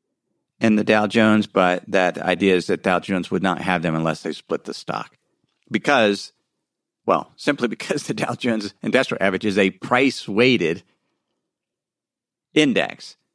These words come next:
The way, it's not weighted by company size in terms of market capitalization, it's weighted by price. And so if Amazon went in at sixteen hundred dollars, it would, it would overweight, too big a weight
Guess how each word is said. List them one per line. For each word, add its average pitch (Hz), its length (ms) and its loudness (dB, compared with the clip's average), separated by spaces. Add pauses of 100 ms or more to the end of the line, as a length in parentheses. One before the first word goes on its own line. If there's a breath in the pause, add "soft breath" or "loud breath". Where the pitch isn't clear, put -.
(400)
The 104 80 -10
way, 117 140 2
it's - 80 -4
not 131 200 -2
weighted 117 320 2
by 92 380 2 (560)
company 101 340 -2
size 104 520 2
in 98 80 -6
terms 92 180 -4
of 90 80 -2
market 90 240 -2
capitalization, 95 580 0
it's 85 160 -10
weighted 85 360 0
by - 140 -2
price. - 420 -4
And - 100 -12
so 78 360 -2 (920)
if 92 380 2
Amazon 113 500 2
went 95 140 2
in 95 140 2
at 78 200 -4
sixteen - 420 -4
hundred 85 200 -2
dollars, 95 400 2
it 82 100 -4
would, - 180 -8 (760)
it - 100 -6
would - 260 -12
overweight, - 960 0
too - 220 -4
big 90 200 2
a 80 60 4
weight 76 400 0